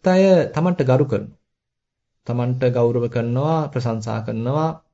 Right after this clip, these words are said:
සමහර විට තමන්ව ඉහළින් තියා ගන්නවා, තමන් රහතන් වහන්සේ කෙනෙක් විදිහට සලකනවා. ඉතින් මේ වගේ විවිධ හේතුන් නිසා කෙනෙක් අර වගේ රූක්ෂ ප්‍රතිපදාවක්, විවේකයට නැඹුරු වීමක්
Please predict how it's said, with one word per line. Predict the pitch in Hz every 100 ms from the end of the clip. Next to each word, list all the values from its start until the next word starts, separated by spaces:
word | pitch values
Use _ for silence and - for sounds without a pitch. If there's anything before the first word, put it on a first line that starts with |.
| _ _ _ _ _ _ _ _ _ _ _ _ _ _ _
සමහර | 127 127 127
විට | 131
තමන්ව | 143 127 123 123 120
ඉහළින් | - 117 123 123
තියා | 117 117 117
ගන්නවා, | 113 131 147
තමන් | 139 139
රහතන් | 117 120 123 123
වහන්සේ | 113 113 120
කෙනෙක් | 117 113 107
විදිහට | 113 113
සලකනවා. | 113 107 113 113 151 202 _ _ _ _ _ _ _
ඉතින් | _ 175
මේ | 156
වගේ | 151 156 180
විවිධ | 143 139 147 175
හේතුන් | 143 139 139 156
නිසා | 131 120 - 131 90 185 _ _ _ _
කෙනෙක් | 139 175 156
අර | 123
වගේ | 131 143 156 170 131 123 _ _ _ _ _ _
රූක්ෂ | 139 139 147
ප්‍රතිපදාවක්, | 127 127 127 127 135 151 190 - _ _ _ _ _ _ _ _
විවේකයට | 120 127 131 135 131 131
නැඹුරු | 117 107 120
වීමක් | 127 131 160 202